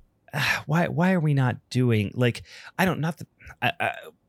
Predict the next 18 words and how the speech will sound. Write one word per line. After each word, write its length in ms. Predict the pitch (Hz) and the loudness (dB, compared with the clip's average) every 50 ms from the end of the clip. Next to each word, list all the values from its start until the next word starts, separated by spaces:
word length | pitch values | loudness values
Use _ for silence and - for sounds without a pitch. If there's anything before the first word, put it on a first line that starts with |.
| _ _ _ _ _ _ _ _ _ _ _ _ _ _ _ _ _ - | _ _ _ _ _ _ _ _ _ _ _ _ _ _ _ _ _ 2
I, 140 | 143 139 - | 2 4 4
I'm 160 | 120 127 139 | 4 2 4
not 120 | 143 127 | 2 2
sure 160 | - - 123 | 2 0 0
how 120 | 101 95 101 | 0 2 0
to 80 | 95 | 0
verbalize 500 | 85 92 92 87 87 85 85 82 85 - | 2 2 0 0 0 0 0 0 0 -2
it, 40 | - | -2
but 120 | 92 117 - | -2 2 2
here, 160 | 139 165 - | 4 2 2
here's, 340 | 127 117 165 170 143 - - - | 2 2 2 2 2 0 -2 -4
here's 260 | - - 135 120 - - | -2 0 2 2 2 2
what 100 | 104 92 | 0 0
I 80 | 90 | 0
mean." 260 | 76 71 78 58 - - _ _ - - - - - - - - _ _ - _ _ _ _ - | 0 -2 -4 -6 -6 -12 _ _ -20 -20 -20 -20 -20 -20 -20 -20 _ _ -20 _ _ _ _ -14
They 300 | 120 107 131 139 147 151 | -6 0 2 4 4 4
have 520 | 139 120 127 147 156 175 190 160 - - - _ _ _ | 4 4 4 4 4 2 0 0 -4 -8 -12 _ _ _
the 680 | 117 107 101 120 117 117 110 107 107 107 104 107 - | -4 0 2 2 2 4 4 4 4 4 2 2 0